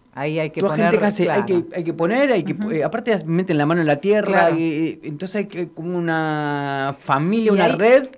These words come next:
Speaker 1: y hay una
Speaker 2: enorme.
Speaker 1: retroalimentación importante, digo, el hecho de
Speaker 2: Sí.
Speaker 1: meter la mano en la tierra, de laburar con la tierra, esa conexión importante que hay a veces con, con la naturaleza, que no siempre tenemos la oportunidad de, ¿no? Yo digo que a mí se me mueren hasta los cactus.
Speaker 2: Mm.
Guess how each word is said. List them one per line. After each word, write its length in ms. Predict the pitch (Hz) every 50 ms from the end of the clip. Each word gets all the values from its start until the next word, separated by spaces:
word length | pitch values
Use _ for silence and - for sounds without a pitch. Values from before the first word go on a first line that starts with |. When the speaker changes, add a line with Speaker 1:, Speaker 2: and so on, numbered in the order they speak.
| _ _ -
Speaker 1:
y 80 | 214
hay 120 | 226 262 285
una 140 | 269 247
Speaker 2:
enorme. 120 | 233 220 220
Speaker 1:
retroalimentación 680 | 175 180 180 175 - 196 190 180 - 190 185 - 214 208
importante, 560 | 208 196 - 185 170 175 190 180 165 - 160
digo, 180 | 151 151 143 151
el 100 | 147 160
hecho 220 | 170 165 190 214
de 80 | 220 208
Speaker 2:
Sí. 80 | 175
Speaker 1:
meter 280 | 175 170 - 185 185 180
la 120 | 185 180
mano 220 | 180 180 180 185 185
en 80 | 180
la 100 | 170 165
tierra, 400 | 160 - 175 175 170 180 180 165
de 120 | 151 156 151
laburar 680 | 147 139 143 151 160 165 180 180 185 190 185 170 -
con 280 | - 180 180 180 180
la 120 | 175 165 151
tierra, 500 | 156 - 165 160 165 160 156 160 160 160
esa 300 | 180 175 - - 170 156
conexión 560 | 160 160 160 156 151 - - - 170 170 175
importante 680 | 170 156 160 151 151 - - 202 196 175 156 160 147 -
que 120 | - 143
hay 80 | 143 147
a 100 | 143 139
veces 220 | 139 139 151 147
con, 340 | - - 147 147 139 139 131
con 160 | - 143 131
la 80 | 135 143
naturaleza, 600 | 143 139 135 - 147 139 151 185 190 - - 151
que 120 | 170 170
no 140 | 175 180 165
siempre 540 | - - 214 202 180 160 - 151 139 135 - _ _ _ _ _ _
tenemos 560 | - - 139 143 147 147 147 151 147 - - _ _ -
la 120 | - 139
oportunidad 520 | 131 135 151 143 - 156 156 160 156 160 156
de, 360 | 147 143 160 165 147 131 120
¿no? 180 | 127 156 185 170
Yo 140 | - 156
digo 160 | 147 156 156 -
que 80 | 151
a 60 | 139
mí 120 | 143 165 165
se 120 | 160 165
me 100 | 156 151
mueren 300 | 151 147 160 156 160 151
hasta 160 | 147 - 151
los 100 | 139 135
cactus. 480 | - - 143 139 123 120 117 113 107
Speaker 2:
Mm. 20 | -